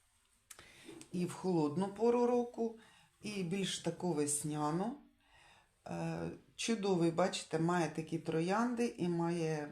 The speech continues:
м, принт з метеликами.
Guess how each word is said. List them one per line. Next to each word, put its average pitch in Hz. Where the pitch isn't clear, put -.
м, 151
принт 185
з 156
метеликами. 131